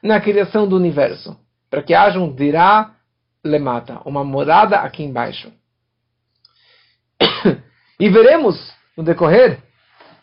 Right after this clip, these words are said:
das próximas seis aulas, seis ambientes do lar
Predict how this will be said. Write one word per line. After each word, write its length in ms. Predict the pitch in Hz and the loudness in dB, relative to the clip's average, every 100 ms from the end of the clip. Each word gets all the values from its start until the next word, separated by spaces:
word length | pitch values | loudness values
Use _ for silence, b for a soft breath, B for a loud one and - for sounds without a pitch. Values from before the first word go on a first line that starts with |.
| _ - | _ -4
das 260 | 143 139 | -2 -2
próximas 520 | - 190 226 180 147 | 0 2 2 -2 -2
seis 200 | - 208 | 2 2
aulas, 440 | 180 240 233 185 180 _ _ _ _ _ _ _ _ _ _ _ _ _ _ _ _ _ _ - | 4 4 4 2 -2 _ _ _ _ _ _ _ _ _ _ _ _ _ _ _ _ _ _ -2
seis 360 | 240 294 285 - | 2 2 0 -2
ambientes 720 | 214 190 185 196 226 220 175 | -4 -2 2 2 2 -2 -10
do 140 | 156 160 | -6 0
lar 400 | 170 156 120 | 2 2 0